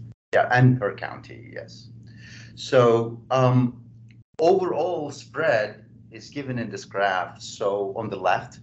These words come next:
and the right is the mortality. So the, the, um, the orange one is ultimate spread, basically. This is cumulative. This is twenty twenty-three,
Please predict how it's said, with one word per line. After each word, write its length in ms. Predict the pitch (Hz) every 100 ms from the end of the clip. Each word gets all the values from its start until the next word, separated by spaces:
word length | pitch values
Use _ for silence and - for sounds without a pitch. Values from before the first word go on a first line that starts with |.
| - - -
and 120 | 101
the 80 | 92
right 300 | 92 104 117
is 140 | 120
the 60 | 95
mortality. 1080 | 92 85 - - 98 92 95 101 101 104 - - - -
So 220 | - 98
the, 400 | 98 92 92 - -
the, 380 | 95 95 95 95 -
um, 500 | 98 98 98 95 - - -
the 140 | 110
orange 500 | - 131 147 135 127
one 340 | 120 117 120 117
is 400 | 107 98 98 101
ultimate 440 | 110 113 107 98 -
spread, 520 | - - 87 78 71
basically. 540 | 82 - - 67 65 - -
This 280 | 98 98 -
is 120 | -
cumulative. 760 | - 90 87 87 - 110 120 - - -
This 160 | - -
is 140 | 98
twenty 300 | - 95 92
twenty-three, 760 | - 85 82 - 80 82 120